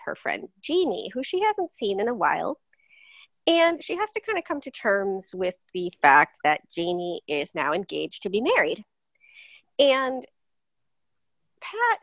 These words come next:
has no real interest in marrying Jamie. Like, she's not, she's just not interested in that. But Jamie was always kind of her, I don't know, kind of, like, last resort idea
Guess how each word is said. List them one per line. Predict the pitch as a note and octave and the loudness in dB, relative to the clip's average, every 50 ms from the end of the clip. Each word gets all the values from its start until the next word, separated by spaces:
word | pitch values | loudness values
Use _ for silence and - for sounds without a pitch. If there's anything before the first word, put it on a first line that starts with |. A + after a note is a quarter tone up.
| - - - | -8 -14 -8
has | C#4+ C4 A#3 A3+ A3+ | -4 -2 -2 -2 -2
no | - G#3 F#3+ F#3+ | -2 -4 -4 -4
real | F3+ F3+ F3+ F3+ - - | -4 -4 -4 -6 -4 -6
interest | D#3 F3 - - G#3 B3+ - - - - - | -10 -8 -4 -2 -2 -2 -2 -4 -10 -6 -2
in | - C4+ C4+ C4+ C4+ | 0 0 0 2 2
marrying | C4+ C4+ C4 C4+ C4 C4 C4 B3+ | 4 4 4 4 4 2 2 0
Jamie. | A#3+ B3+ B3 B3 B3 B3 B3+ B3+ B3+ B3+ B3+ B3+ B3+ | 2 2 2 4 4 4 4 4 2 2 0 0 -2
Like, | A3 G3+ - | -4 -6 -8
she's | - - G3 G3+ - | -6 -6 -6 -4 -4
not, | F#3+ F#3+ F#3+ F#3 F#3 F#3 E3+ - - | -2 0 2 2 2 2 0 -2 -4
she's | - G3 F#3+ | -10 -14 -14
just | F#3+ - _ - | -14 -16 _ -4
not | D#3 E3 E3 E3 - - - | -2 0 2 2 0 -2 -4
interested | - G3+ - G3+ - - E3 | -6 -6 -6 -8 -6 -6 -4
in | D#3 | -2
that. | D3+ D#3 C#3+ - - _ _ - - - - - - - | 0 0 0 0 -2 _ _ -20 -20 -18 -18 -16 -14 -4
But | G3+ - C#4 C#4+ C#4 - - _ _ _ _ _ _ _ _ _ _ _ _ _ _ _ - | 4 6 8 8 8 8 4 _ _ _ _ _ _ _ _ _ _ _ _ _ _ _ -2
Jamie | - D4 D4+ E4+ F#4+ G4+ F#4+ | 0 2 4 6 6 6 6
was | E4+ D#4+ - - | 4 2 2 6
always | - F3+ G3 G3+ G#3 - | 6 6 6 6 4 0
kind | - - A#3 A3+ | -2 -2 0 0
of | G3+ F#3+ - - - - | 0 -2 -4 -14 -10 -4
her, | A3 G3+ G3 G3 F#3+ F#3+ F#3+ F#3 F3+ F3+ - _ - _ _ _ _ _ _ _ _ _ _ _ _ - | 0 2 2 4 4 4 2 2 0 0 -4 _ -20 _ _ _ _ _ _ _ _ _ _ _ _ -10
I | G3+ A3+ | -10 -8
don't | B3 G3+ | -8 -8
know, | - D2 - | -8 -10 -8
kind | - F3+ F3+ | -6 -6 -4
of, | - | -2
like, | E3 E3 - | -4 -4 -4
last | D#3+ D#3+ E3 B2+ E3 G#3 - - - - | 0 4 4 4 4 4 -2 -10 -8 -6
resort | A3 A3+ F#3 - - F3 F#3 F#3+ G#3+ - - _ _ _ _ _ _ - | -6 -6 -6 -4 -4 -2 0 2 2 0 -2 _ _ _ _ _ _ 2
idea | A#3 A#3 A3 G3+ - F#3 F3 F3+ G#3+ C4+ | 4 4 2 0 -4 -4 0 4 6 6